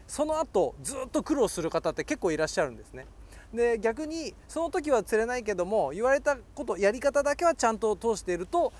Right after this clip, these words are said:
今度は安定した釣果が今度残せるようになってくるので、あの、飛び抜けた釣果っていうのを出す必要はなくって、あの、釣り座に入って、その釣り座で釣れるイカをちゃんとしっかり取っていくっていうことができるようになっていくと、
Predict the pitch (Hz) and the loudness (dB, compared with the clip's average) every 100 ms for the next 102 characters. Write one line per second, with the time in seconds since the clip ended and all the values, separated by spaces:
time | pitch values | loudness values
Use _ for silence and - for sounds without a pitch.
0 | - - 262 175 139 262 302 302 294 - | -12 -4 2 2 4 2 2 -2 -2 0
1 | 262 285 247 175 139 160 139 131 165 185 | 0 0 0 0 0 -2 -6 -6 -4 -4
2 | 214 151 131 156 143 135 120 113 139 127 | -2 -4 -6 -8 -8 -10 -10 -10 -6 -6
3 | - - - 180 190 190 220 269 339 370 | -8 -20 -12 -6 -6 -4 -4 -4 -4 -2
4 | 359 262 285 269 240 - - 240 202 160 | -2 -2 -2 -2 -2 -4 -6 -6 -4 -2
5 | 247 185 - 170 143 160 - - - 190 | -2 -4 -6 -4 -4 -6 -10 -20 -6 -2
6 | 139 - - - 170 175 180 - 254 262 | -2 -6 -18 -8 -6 -4 -6 -4 -4 0
7 | 285 285 254 320 247 - 220 233 254 226 | 0 0 -2 -2 -4 -4 -4 -2 -4 -6
8 | 269 262 262 262 - 262 254 254 208 262 | -8 -6 -4 -4 -6 -6 -4 -6 -2 -2
9 | 247 214 220 226 - - - - 226 - | -2 -4 -4 -4 -4 -4 -4 -2 -8 -4
10 | 175 - 254 - 208 202 208 156 147 220 | -4 -4 -10 -6 -6 -4 -2 -2 -2 -4
11 | 190 151 151 - 135 - 320 247 | -4 -4 -6 -8 -12 -8 -2 -2